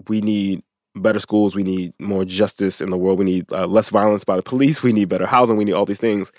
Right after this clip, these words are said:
the response from big institutional players is always, 'Here you go, here goes some black businesses.'" And it never addresses any of the stuff that people ask for.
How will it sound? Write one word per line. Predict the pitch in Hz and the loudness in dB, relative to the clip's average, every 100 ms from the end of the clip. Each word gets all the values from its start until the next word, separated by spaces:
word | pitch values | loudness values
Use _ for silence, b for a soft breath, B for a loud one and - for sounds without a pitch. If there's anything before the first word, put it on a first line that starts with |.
| b - | b 2
the | 127 | 2
response | 131 - 190 220 - | 2 2 2 2 -4
from | - 127 110 101 - 101 95 | -4 -2 0 -4 -12 -16 0
big | 120 123 | 2 2
institutional | 71 - 107 101 101 | -2 -10 -10 -8 -2
players | 104 95 | -2 -2
is | 90 | -4
always, | 92 87 - _ _ _ _ _ | -6 -6 -10 _ _ _ _ _
'Here | 233 | -10
you | 190 | -6
go, | 98 101 | -4 -4
here | 143 | -6
goes | 143 | -6
some | 131 | -6
black | 113 | -6
businesses.'" | 107 90 - _ _ | -6 -8 -14 _ _
And | 131 | 4
it | 156 | 6
never | 143 156 139 | 6 4 2
addresses | 117 117 175 123 107 98 95 - _ | 2 0 0 -2 -2 -4 -10 -16 _
any | 131 139 | 4 4
of | 127 | 4
the | |
stuff | 120 127 | 2 0
that | 110 | 0
people | 117 104 | -2 -2
ask | - 143 151 | 0 0 -2
for. | 85 50 - | -8 -8 -10